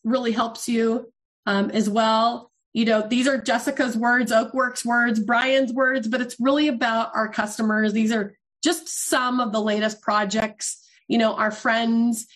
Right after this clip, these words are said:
in the geographic area, but these are our testimonies. These are the, the recent projects, and there's many, many, many more. If I missed you and you're on this call, of course,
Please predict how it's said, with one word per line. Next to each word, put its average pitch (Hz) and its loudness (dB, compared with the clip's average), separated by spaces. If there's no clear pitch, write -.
in 247 4
the 247 4
geographic 214 -2
area, 214 2
but - -2
these 247 2
are 269 2
our 226 2
testimonies. 196 0
These 247 2
are 262 4
the, 214 -4
the 202 2
recent 233 0
projects, 202 0
and 233 2
there's 262 2
many, 277 4
many, 269 2
many 240 0
more. 202 2
If 196 -12
I 208 0
missed 214 -2
you 226 2
and 202 2
you're 196 4
on 196 2
this 196 0
call, 196 -2
of 190 -6
course, 196 -2